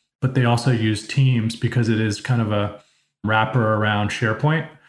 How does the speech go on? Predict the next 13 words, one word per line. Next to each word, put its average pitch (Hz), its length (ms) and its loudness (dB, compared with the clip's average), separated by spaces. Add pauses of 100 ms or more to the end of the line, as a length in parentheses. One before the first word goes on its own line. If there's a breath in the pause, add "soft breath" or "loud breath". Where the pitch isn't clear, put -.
(340 soft breath)
It's - 140 -14
early 151 240 4
days 139 400 2
in 135 160 2
this 120 320 0
market 123 340 2
space. 175 520 -2 (380 loud breath)
And 127 100 4
I 123 60 2
think 127 360 0
as 123 380 0
time 123 380 0
progresses, 131 800 0